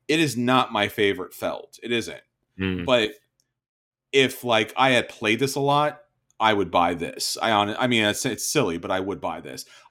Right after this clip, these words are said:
Speaker 1: I own the original, I don't know how original it is, but I own the original version with a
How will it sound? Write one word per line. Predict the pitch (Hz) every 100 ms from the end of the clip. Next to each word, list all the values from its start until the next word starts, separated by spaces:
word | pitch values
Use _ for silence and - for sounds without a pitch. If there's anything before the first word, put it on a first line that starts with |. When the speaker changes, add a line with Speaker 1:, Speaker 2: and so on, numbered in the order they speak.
| -
Speaker 1:
I | 139
own | 190 180 160
the | 135
original, | 117 120 120 123 117 113 110 101
I | -
don't | 104
know |
how | 101 95
original | 92 101 92 85
it | 87
is, | 85
but | 107
I |
own | 127
the | 113
original | 98 107 101 98
version | 92 98 95 101 95
with | 95
a | 92